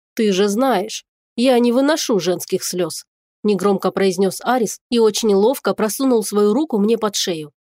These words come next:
Таким образом, моя голова оказалась лежащей у него на плече. Второй рукой дракон обнял меня и крепко прижал к себе. Не успела я и слова сказать в знак протеста.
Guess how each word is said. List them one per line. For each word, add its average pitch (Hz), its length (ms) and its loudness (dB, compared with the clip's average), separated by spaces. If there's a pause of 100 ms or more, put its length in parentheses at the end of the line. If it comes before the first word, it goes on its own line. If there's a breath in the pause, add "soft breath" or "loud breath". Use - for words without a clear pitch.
(140)
Таким 277 320 0
образом, 254 380 0
моя 240 260 2
голова 226 400 0
оказалась 233 500 -2
лежащей 214 480 -2
у 202 40 2
него 208 240 2
на 220 120 0
плече. 208 440 -6 (440)
Второй 320 340 0
рукой 294 340 0
дракон 226 420 0
обнял 254 380 2
меня 220 300 2
и 196 40 2
крепко 220 380 -4
прижал 208 340 -2
к 226 60 -12
себе. 202 400 -4 (300)
Не 240 100 2
успела 262 360 0
я 247 180 2
и 277 40 -2
слова 262 340 0
сказать 185 420 -4
в 175 40 -6
знак 202 300 -2
протеста. - 520 -6